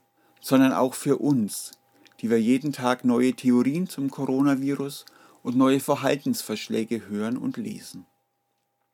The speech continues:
Ich wünsche mir diesen Blick Salomos, dass all das Gute, was ich mit Gott erleben durfte, nicht in Vergessenheit gerät, dass ich mich richtig einschätzen kann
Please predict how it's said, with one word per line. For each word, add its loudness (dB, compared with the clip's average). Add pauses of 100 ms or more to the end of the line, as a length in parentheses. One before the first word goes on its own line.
(460)
Ich -6
wünsche 4
mir -2
diesen -6
Blick -8
Salomos, -8 (560)
dass -8
all -4
das -6
Gute, -10
was -10
ich -16
mit -2
Gott -6
erleben -4
durfte, -4
nicht -6
in -6
Vergessenheit -8
gerät, -16 (960)
dass -4
ich -6
mich 0
richtig -6
einschätzen -4
kann -10